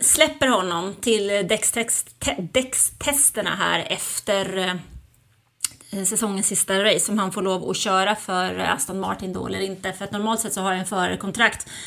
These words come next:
fram till den sista december. Så det där är väl en fråga vi kan diskutera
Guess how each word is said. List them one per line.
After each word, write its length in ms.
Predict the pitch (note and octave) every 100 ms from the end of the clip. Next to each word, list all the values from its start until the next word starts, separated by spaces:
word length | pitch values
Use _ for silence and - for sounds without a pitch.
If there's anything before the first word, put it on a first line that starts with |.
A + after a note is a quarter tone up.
| - -
fram 260 | G#3+ F#3+
till 120 | F#3+ F#3
den 100 | F#3+
sista 300 | G3 - F3
december. 480 | G3 C4 G#3 F3+
Så 120 | G3+ G#3+
det 100 | G#3
där 200 | C4 A#3
är 80 |
väl 100 | G3
en 100 | F#3
fråga 260 | - F#3+ F3
vi 120 | F3+
kan 120 | G3
diskutera 600 | F#3 F#3 E3+ - D#3+ F3